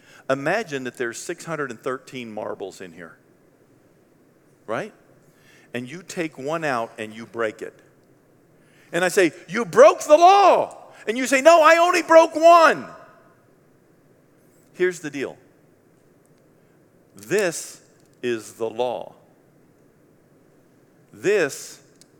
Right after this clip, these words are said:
is one aspect of the law. But this is the law. So if I take one out, by taking one out, I've already violated the whole thing because it's supposed to have six hundred thirteen in it. So it's violated.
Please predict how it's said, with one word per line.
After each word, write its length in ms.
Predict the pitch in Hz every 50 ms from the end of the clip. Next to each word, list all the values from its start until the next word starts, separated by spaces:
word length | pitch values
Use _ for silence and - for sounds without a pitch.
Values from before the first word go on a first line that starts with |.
| _ _
is 180 | - 110 107 -
one 180 | 120 120 113 120
aspect 500 | 131 147 143 - - 123 104 92 - 101
of 100 | 85 -
the 80 | 87
law. 260 | 85 85 80 - - - _ _ _ _ _ _ _ _ _ _ _ _ _ _ _ _ _ _ _ _ _ _ _ _ _
But 180 | - 151 - -
this 240 | 170 180 170 - -
is 180 | 147 123 - -
the 120 | 120 120
law. 400 | 117 117 127 131 120 95 82 - - - - _ _
So 160 | - - 135
if 100 | - -
I 100 | 156 170
take 340 | 165 - 185 175 170 160 -
one 180 | 165 160 156
out, 340 | 175 185 170 143 123 113 -
by 80 | 131 123
taking 380 | - - 156 156 - 151 139
one 180 | 131 131 131 139
out, 280 | 156 160 135 123 - - - - - -
I've 160 | 120 123 123
already 380 | 135 131 139 139 143 139 135 117
violated 760 | - 135 135 147 156 139 120 117 110 110 107 110 110 - -
the 100 | 110 98
whole 320 | - - - 139 131 123
thing 380 | - - - 139 127 101 73 - _ _ _ _ _ _ _ _ _ _ _ _
because 240 | - 135 139 139 120
it's 140 | 127 113 -
supposed 280 | 139 - 139 143 139
to 40 | -
have 160 | 127 123 107
six 180 | - - 135 -
hundred 220 | 139 123 113 113
thirteen 380 | - 123 123 - 156 156 143 104
in 100 | 87 80
it. 100 | 78 - _ _ _ _ _ _ _ _ _ _ _ _ _ _ _ _ _ _ _
So 320 | - - 156 135 127 123 -
it's 160 | 135 - -
violated. 600 | - 135 156 180 131 101 98 92 85 - -